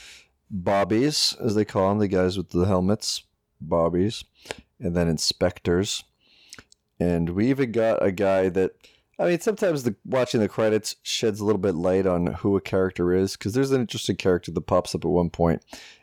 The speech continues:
and we learn that he is a member of the, uh, M I five, which I think is, like, the British equivalent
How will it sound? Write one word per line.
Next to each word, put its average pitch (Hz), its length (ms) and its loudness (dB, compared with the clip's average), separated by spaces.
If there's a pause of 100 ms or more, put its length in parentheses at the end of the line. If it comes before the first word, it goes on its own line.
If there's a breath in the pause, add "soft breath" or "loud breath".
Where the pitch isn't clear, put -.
(120)
and 98 140 -2
we 90 100 2
learn 90 340 2
that 87 160 2
he 92 140 -2
is 85 160 -2
a 85 60 -4
member 85 400 0
of 80 160 -4
the, 82 240 0
uh, 73 260 0 (680)
M 95 240 0
I 87 220 2
five, 87 680 -2 (360)
which - 180 -10
I 87 60 2
think 85 320 -4
is, 82 180 -2
like, 82 200 -4
the 76 60 -6
British 82 460 -2
equivalent 80 760 -4